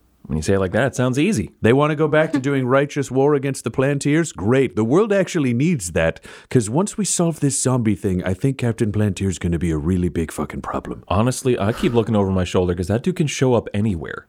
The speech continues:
Speaker 2: I know. I hate it. So that's what I'm saying. That's where we're gonna get the focus back.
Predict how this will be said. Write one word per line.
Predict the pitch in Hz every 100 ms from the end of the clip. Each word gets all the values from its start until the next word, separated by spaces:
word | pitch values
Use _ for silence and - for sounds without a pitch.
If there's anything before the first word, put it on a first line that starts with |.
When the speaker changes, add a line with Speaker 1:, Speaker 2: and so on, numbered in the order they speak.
| _
Speaker 2:
I | 90 107
know. | 127 147 147 -
I | 87
hate | 87 131 160
it. | -
So | - 78
that's | 95 -
what | 123
I'm |
saying. | 117 143 156 60 -
That's | 101 113 113
where | 135
we're | 117
gonna | 123 127
get | 117 -
the |
focus | 127 151 -
back. | - - -